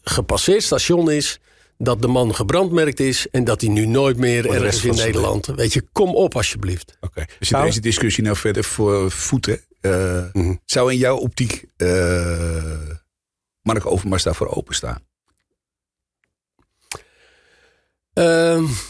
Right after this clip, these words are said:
Speaker 1: ja, dat weet ik niet. Maar ik kan mij zo voorstellen van wel. Ook omdat het dan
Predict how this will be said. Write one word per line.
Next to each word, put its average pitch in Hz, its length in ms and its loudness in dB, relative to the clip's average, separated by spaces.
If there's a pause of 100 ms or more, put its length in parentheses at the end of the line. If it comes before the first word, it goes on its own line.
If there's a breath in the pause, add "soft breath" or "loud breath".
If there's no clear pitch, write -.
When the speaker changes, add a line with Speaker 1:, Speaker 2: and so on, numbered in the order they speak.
Speaker 1:
ja, 135 200 0
dat 170 260 -2
weet 127 320 0
ik 190 220 0
niet. 208 400 0
Maar 143 400 2
ik 127 320 -2
kan 214 240 2
mij 131 160 2
zo 120 220 2
voorstellen 120 580 0
van 104 220 -2
wel. 131 280 2
Ook 170 220 2
omdat 120 340 0
het - 320 -2
dan 113 540 0